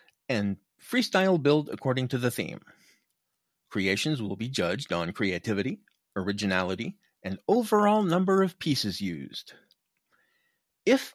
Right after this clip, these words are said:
I was going to play a game, this is probably what I would do. This seems like the closest thing there is to a game that would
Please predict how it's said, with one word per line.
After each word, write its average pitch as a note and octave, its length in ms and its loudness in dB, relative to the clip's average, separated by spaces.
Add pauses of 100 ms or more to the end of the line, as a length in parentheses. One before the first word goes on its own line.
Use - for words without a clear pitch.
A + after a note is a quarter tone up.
I D3 80 2
was A2 200 -2
going D3+ 320 2
to G3+ 80 -4
play G#3+ 260 2
a G3+ 60 4
game, G#3+ 400 0 (500)
this C3+ 520 2
is G#3 180 -4
probably E3 500 2
what A#2 180 0
I A2 80 4
would A2 240 -2
do. E2+ 160 -6 (1800)
This D3 220 2
seems F#3 480 2
like A2 180 0
the G#2 180 -6
closest - 600 0
thing F#3 220 2
there F3 160 4
is B2+ 200 2
to C3+ 140 0
a C3 40 2
game A#2 420 4
that G2+ 240 2
would A2 340 -2